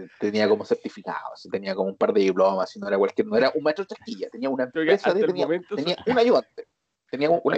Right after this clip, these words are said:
Speaker 1: ayudante.
Speaker 2: momento suena como la típica historia de superhéroe, pues, el weón mal parado,
Speaker 1: Weón,
Speaker 2: weón, ahí.
Speaker 1: lo entrevistó la revista vea. O sea, está en, está en registro, que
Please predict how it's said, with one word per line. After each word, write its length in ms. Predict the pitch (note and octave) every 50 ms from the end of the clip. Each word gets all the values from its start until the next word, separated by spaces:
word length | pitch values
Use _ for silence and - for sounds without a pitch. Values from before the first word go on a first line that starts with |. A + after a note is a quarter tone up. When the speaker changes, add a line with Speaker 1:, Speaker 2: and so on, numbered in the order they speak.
| -
Speaker 1:
ayudante. 160 | - D3+ C#3+ C#3+
Speaker 2:
momento 360 | C#3+ D3 F3 F3 _ - E3+
suena 240 | - F3 F3 F3+ F3
como 160 | E3 E3+ D#3
la 140 | C#3+ C#3 C3+
típica 260 | E3 F3+ B3+ A#3+ G#3+
historia 280 | G3 - - G#3+ F#3+ G#3
de 40 | F#3
superhéroe, 460 | - G3 D#3+ D#3 D#3+ D#4+ C#4+ E3 D3+
pues, 200 | C#3+ C#3 D3 C#3+
el 20 | D3
weón 260 | D#3+ F3 G3 G3+ G3
mal 200 | F#3+ G3 - F3+ -
parado, 380 | - F3+ F3 G3 G#3+ G3 A3 A3
Speaker 1:
Weón, 160 | G#3+ A3+ - G#3
Speaker 2:
weón, 100 | G#3+ G#3
ahí. 200 | G3+ B3+ - - _ _ _ _ _ _ -
Speaker 1:
lo 340 | B3 B3+ C#3+ D#3 D#3 D#3 D#3+
entrevistó 1120 | D#3 D#3 - - C#3+ C#3 C3+ C#3 B2+ _ _ _ _ _ - D#3 D3 C#3+ C#3+ D3+ D#3 - - -
la 120 | B2 C3
revista 640 | C3 C3 A#2 G#2 G#2+ A#2+ - _ _ _ - F3+ F#3+
vea. 320 | G#3 C4 F4+ - - - - _ _ _ _ _ _ _ _ _
O 80 | -
sea, 140 | - - -
está 320 | - - - - - - B2
en, 80 | C3
está 240 | C#3 A2+ - - -
en 100 | C#3+ C#3+
registro, 320 | D#3+ D#3 - - - - C3+
que 60 | C#3